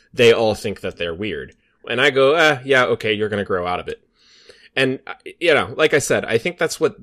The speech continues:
s-, really struck a chord with this movie, is that, like, it, it, I, I think that this movie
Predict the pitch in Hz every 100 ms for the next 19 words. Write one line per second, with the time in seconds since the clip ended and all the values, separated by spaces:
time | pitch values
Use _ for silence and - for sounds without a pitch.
0 | - - - 123 135 131 - 120 110 117
1 | 98 95 90 98 87 80 82 104 101 110
2 | 107 - 107 - _ _ _ _ _ _
3 | _ _ _ _ - 120 120 107 - 127
4 | 135 135 135 - 170 - 131 139 110 123
5 | 117 - - - 120 120 113 117 101